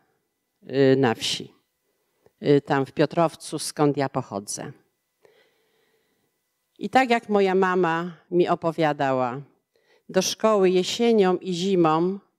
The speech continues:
to chodziła na zmianę z bratem, bo mieli tylko jedną parę butów. I w jeden dzień szła mama, drugi dzień szedł brat do szkoły. No takie były czasy. No u mojego taty sądzę, że było tak samo,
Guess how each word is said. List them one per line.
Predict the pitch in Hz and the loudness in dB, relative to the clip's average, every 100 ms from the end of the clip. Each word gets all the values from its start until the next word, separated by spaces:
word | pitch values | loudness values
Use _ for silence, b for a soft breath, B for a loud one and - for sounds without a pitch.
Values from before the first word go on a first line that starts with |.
| - | -4
to | 190 | -2
chodziła | 185 175 185 190 185 | -2 -2 0 0 2
na | 165 | -2
zmianę | 160 165 160 156 | -2 -2 -2 -2
z | 151 | -2
bratem, | 139 139 120 - 143 143 - _ _ _ _ _ _ | -2 -2 -2 -6 -12 -12 -16 _ _ _ _ _ _
bo | 160 160 175 | -8 -4 -2
mieli | 202 247 254 | 0 -2 -4
tylko | - 220 - 190 | -4 -6 -4 -4
jedną | 196 220 220 208 | -2 -2 -2 -4
parę | 196 190 180 | -4 -4 -4
butów. | 165 147 - 131 147 _ _ _ _ _ _ _ _ _ _ _ - | -4 -8 -8 -12 -16 _ _ _ _ _ _ _ _ _ _ _ 0
I | 202 | 2
w | 185 | 4
jeden | 214 254 240 214 | 4 4 2 2
dzień | 185 196 202 196 196 - _ _ | 2 4 4 2 0 -8 _ _
szła | - - - 170 151 | -12 -10 -6 -4 -2
mama, | 143 139 139 175 214 - - | -2 -2 -2 -2 -4 -8 -8
drugi | 160 190 254 247 | 0 2 2 -2
dzień | 185 180 190 | 0 2 4
szedł | 196 190 175 | 2 -2 -4
brat | 156 151 127 | -2 -2 -2
do | 123 | -6
szkoły. | 123 - - 98 73 - _ _ _ _ | -12 -12 -10 -10 -10 -16 _ _ _ _
No | 185 | -2
takie | 190 262 294 - | 0 -2 -2 -2
były | 254 202 196 | 2 4 4
czasy. | 196 156 135 - - 165 - _ _ b b b b b b b | 2 -6 -10 -12 -14 -16 -20 _ _ b b b b b b b
No | - 254 | 2 4
u | |
mojego | 294 311 302 277 | 4 2 0 0
taty | 277 269 269 | 0 -2 -2
sądzę, | - 254 240 233 | -2 -2 0 0
że | 226 | 0
było | 208 214 | 2 0
tak | 202 190 | 0 -4
samo, | - 160 143 139 175 | -4 -2 0 0 -2